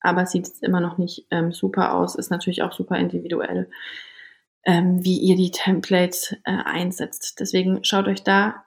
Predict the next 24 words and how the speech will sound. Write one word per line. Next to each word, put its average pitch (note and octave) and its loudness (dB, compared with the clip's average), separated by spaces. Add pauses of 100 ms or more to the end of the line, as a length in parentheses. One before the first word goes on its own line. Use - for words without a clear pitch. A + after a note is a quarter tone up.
(120)
immer F#3+ 2
noch F3+ -2
mal, F3 -2 (160)
ähm, E3 -4
mobile F3 0
an. F3+ -2
Das F#3 -4
ist F#3 -4
auch - -2
ganz F#3+ 2
easy, G#3+ 4
wenn F#3+ 4
ihr F3+ 2
den F3+ 0
erstellt F#3 0
habt, G3 -2
dann F#3+ 0
könnt G3 2
ihr - 2
oben F#3+ 2
in F#3 2
der F3 -2
Vorschau - -2
auch - -2